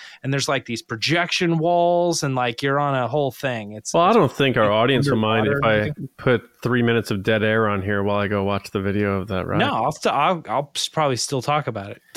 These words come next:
Speaker 2: You can even just whistle the theme for Pirates while I go watch it.
Speaker 1: <laughs> Yo ho, yo ho. Um,
Speaker 2: Really bad eggs.
Speaker 1: but, but no, I, uh, to, just to get to the question, back to the focus, Mike,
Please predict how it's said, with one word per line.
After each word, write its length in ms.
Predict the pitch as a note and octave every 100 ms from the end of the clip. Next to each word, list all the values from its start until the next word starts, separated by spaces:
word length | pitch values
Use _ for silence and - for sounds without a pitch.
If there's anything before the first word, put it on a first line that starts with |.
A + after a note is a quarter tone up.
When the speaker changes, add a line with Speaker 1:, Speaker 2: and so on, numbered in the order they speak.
| -
Speaker 2:
You 140 | G3 C3+
can 100 | D#3
even 280 | D#3 D3 A#2+
just 180 | C#3 -
whistle 460 | A2+ C3 - C#3+ B2+
the 100 | A#2
theme 440 | - B2+ B2 A#2
for 120 | - A2
Pirates 500 | A#2 A#2 G#2+ - A2
while 160 | G#2
I 100 | G#2
go 140 | G2+ G2+
watch 220 | G2+ G2+
it. 220 | D3+ G2+ -
Speaker 1:
<laughs> 100 | B2+
Yo 680 | G#2+ G#2+ E3+ E3+ F#3 F3 E3+
ho, 400 | G3 G#3+ G#3+ G#3
yo 800 | D#3+ D#3+ A3+ A#3+ A#3 G#3+ G#3 -
ho. 480 | - G#3+ G3+ G3+ E3 - - - - - - -
Um, 680 | C#3+ E3+ E3 C#3+ F#2 - - - -
Speaker 2:
Really 280 | G#2 A2 G#2+
bad 300 | F#2 E2+ C#2
eggs. 200 | B1 A#1+
Speaker 1:
but, 240 | E3+ D#3+ - _ _ - - - _ _ -
but 140 | A3
no, 260 | A#3+ D4 E3+
I, 400 | D#3+ F#3+ G3+ F#3+ -
uh, 260 | E3 D#3+ D3
to, 200 | F#3 E3+
just 220 | G3 -
to 40 |
get 160 | G3 F#3
to 80 | E3+
the 80 | D#3+
question, 400 | E3 D3 E3 C3+
back 220 | C#3+ C#3+
to 120 | D#3
the 80 | B2+
focus, 420 | - C3+ C#3 A#2+
Mike, 380 | C3 B2 A#2+